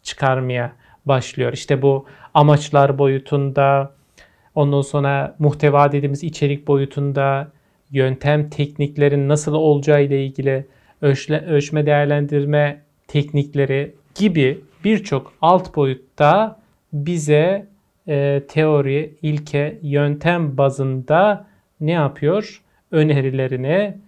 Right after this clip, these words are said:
ilmi bir süreç içerisinden, tabii onun da kendine ait bir yöntemi var. O malumunuz, e, usulsüzlüğümüz,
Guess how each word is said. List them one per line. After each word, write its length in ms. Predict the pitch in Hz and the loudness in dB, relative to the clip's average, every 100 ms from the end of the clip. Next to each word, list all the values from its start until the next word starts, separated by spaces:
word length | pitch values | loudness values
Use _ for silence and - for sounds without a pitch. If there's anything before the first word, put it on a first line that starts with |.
| _ _ | _ _
ilmi 600 | 160 151 143 156 165 139 | -2 0 0 0 0 -2
bir 360 | 135 131 - _ 147 | -2 -4 -4 _ -20
süreç 380 | - 156 151 | -4 -2 -2
içerisinden, 840 | 151 139 131 - 135 131 135 180 - _ - | -2 -2 -2 -6 -6 -2 -2 -4 -10 _ -8
tabii 200 | 139 135 | -4 -2
onun 380 | 135 135 151 | -2 -2 0
da 120 | 151 147 | 0 0
kendine 340 | 139 135 131 | -2 -2 -2
ait 300 | 131 127 - | -2 -4 -6
bir 100 | 131 | -6
yöntemi 580 | 127 127 123 123 127 135 | -6 -6 -6 -6 -6 -2
var. 220 | 220 240 - _ _ _ | -2 -2 -14 _ _ _
O 360 | 151 139 139 208 165 147 - | 0 2 0 -4 -12 -14 -10
malumunuz, 680 | 156 139 135 131 131 131 - _ _ _ 147 | -2 2 2 0 -4 -6 -10 _ _ _ -2
e, 60 | 131 131 131 131 131 135 208 196 | 0 0 0 0 0 -2 -6 -2
usulsüzlüğümüz, 1000 | 147 143 151 - 147 139 143 202 240 | -2 0 -4 -2 -4 -2 -2 -2 -6